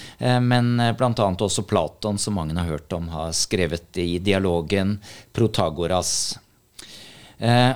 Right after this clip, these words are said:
og der nevnes det også at Prometeu-, eh, Prometheus, at han skaper menneske, og det gjør han av leire. Eh, og det går også en annen myte der, dette at, eh,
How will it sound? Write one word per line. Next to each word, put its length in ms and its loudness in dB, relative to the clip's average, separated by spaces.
og 120 0
der 360 2
nevnes 460 0
det 100 0
også 540 -2
at 460 -4
Prometeu-, 880 -2
eh, 520 -14
Prometheus, 920 0
at 220 -2
han 300 2
skaper 640 2
menneske, 560 2
og 120 -2
det 120 2
gjør 240 2
han 140 -2
av 240 0
leire. 460 0
Eh, 440 2
og 160 2
det 120 4
går 200 4
også 560 0
en 200 -2
annen 600 0
myte 400 -2
der, 380 2
dette 320 -2
at, 360 -4
eh, 280 2